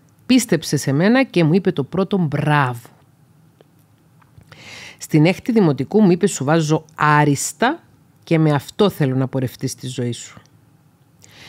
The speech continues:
Στο γυμνάσιο συνάντησα δυσκολίες, αλλά από την τρίτη γυμνασίου και στο λύκειο έπαιρνα αριστείο κάθε χρόνο. Μπράβο, αγάπη μου. Εγώ, ο τραυλός, μέτριος προς κακός μαθητής του δημοτικού.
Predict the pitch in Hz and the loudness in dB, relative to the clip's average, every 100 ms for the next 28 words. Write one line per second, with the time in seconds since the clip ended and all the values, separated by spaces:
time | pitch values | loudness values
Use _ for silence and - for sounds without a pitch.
0 | - _ - 180 170 180 262 311 294 175 | -20 _ -2 2 2 4 2 2 0 0
1 | 175 202 208 190 151 - - 120 147 262 | 2 2 0 0 -2 -6 -6 -4 0 2
2 | 311 170 151 151 139 139 131 131 233 277 | 0 0 2 2 0 -4 -4 -2 -2 0
3 | 170 151 139 131 151 139 208 202 139 131 | 0 2 0 -2 -4 -2 -4 -2 -4 -2
4 | 214 220 190 185 175 180 - 175 156 143 | 0 0 0 0 -2 -2 0 0 2 0
5 | - - 185 190 170 156 160 - 143 135 | -4 -6 0 0 0 -2 -2 -6 -8 -8
6 | 123 131 151 165 147 123 113 113 107 - | -8 -6 0 2 2 -2 -8 -12 -18 -20
7 | _ _ _ _ _ _ - - _ _ | _ _ _ _ _ _ -20 -20 _ _
8 | 165 151 135 135 175 277 - - 160 - | 0 2 2 0 2 2 0 -2 -2 -2
9 | 131 120 127 151 240 294 - - _ _ | -4 -4 -2 0 2 0 -6 -20 _ _
10 | 135 143 190 220 254 254 - - 156 - | 0 2 2 0 0 0 0 -4 -6 -4
11 | 131 123 170 175 156 147 120 139 - 139 | -8 0 0 0 -2 -2 -6 -8 -8 -8
12 | 131 123 117 107 120 | -6 -8 -10 -12 -14